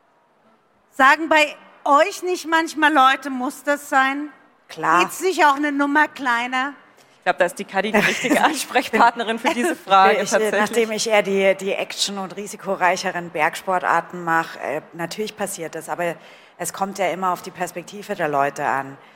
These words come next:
Speaker 2: Wenn jemand sich mit dem Sport, dem jeweiligen Sport auseinandersetzt und selber auch diesen Sport ausübt zum Beispiel, dann verändert sich ja auch der Horizont und dann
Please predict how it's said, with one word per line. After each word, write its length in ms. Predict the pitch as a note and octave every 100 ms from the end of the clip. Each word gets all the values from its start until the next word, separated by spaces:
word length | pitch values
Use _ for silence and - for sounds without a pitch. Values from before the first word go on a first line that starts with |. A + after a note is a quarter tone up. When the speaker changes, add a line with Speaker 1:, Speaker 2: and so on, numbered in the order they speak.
| _ _ -
Speaker 2:
Wenn 160 | E3+
jemand 320 | F3 F3 E3+
sich 200 | E3 F3
mit 160 | F3+ F3
dem 120 | E3+
Sport, 480 | E3 F#3 F3+ F3+ - - _ _ _ F#3
dem 120 | F3+
jeweiligen 460 | F3+ F3 E3+ E3+
Sport 260 | E3 F3+ E3+
auseinandersetzt 1040 | D#3+ E3 D#3+ E3 F#3 F#3 F#3 F#3+ F#3 - - _ _ _ _
und 180 | E3+ E3+
selber 600 | F3+ F3+ F#3+ F3+ F3 - - -
auch 480 | - F3 F#3 F#3 - _ _ _ _ _ F3+
diesen 180 | E3+
Sport 220 | E3 F3 -
ausübt 420 | F3+ G#3 G#3+ -
zum 160 | G3
Beispiel, 300 | F3+ E3+ E3+
dann 160 | F3 E3+
verändert 420 | F3+ D3 F3+ F#3
sich 260 | - F3 -
ja 160 | E3
auch 140 | C#3 E3
der 220 | F3+ D#3
Horizont 640 | F3 F#3+ F#3+ E3 C#3+ D#3 D3+
und 180 | D#3
dann 200 | D#3+ D#3+